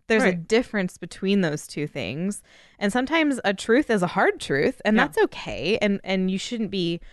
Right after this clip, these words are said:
Speaker 1: afraid of that. But I think the thing we really have to ask ourselves is, are we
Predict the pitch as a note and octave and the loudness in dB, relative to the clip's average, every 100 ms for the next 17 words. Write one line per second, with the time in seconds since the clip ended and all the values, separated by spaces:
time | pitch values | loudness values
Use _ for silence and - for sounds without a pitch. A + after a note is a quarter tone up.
0 | _ - G3 - F#3+ F4+ D4 F3 - F#2 | _ -4 -4 0 2 2 2 -2 -4 -2
1 | B3+ - - _ _ _ _ - A#3+ B3+ | -2 -4 -18 _ _ _ _ 0 0 0
2 | D#4 - _ _ _ G3+ F#3+ G#3+ G3 - | -4 -6 _ _ _ -10 0 0 0 0
3 | C#4 C#4+ G3 G3+ G3+ F#3+ F#3 F3 C#4 - | 0 2 2 2 2 0 0 0 0 -2
4 | A#3+ F3+ D#3+ D#3+ E3 D#3+ E3+ G#3+ C#4+ G3+ | -2 2 0 0 -4 -2 2 4 2 0
5 | G#3 A3 A#3 | 0 2 2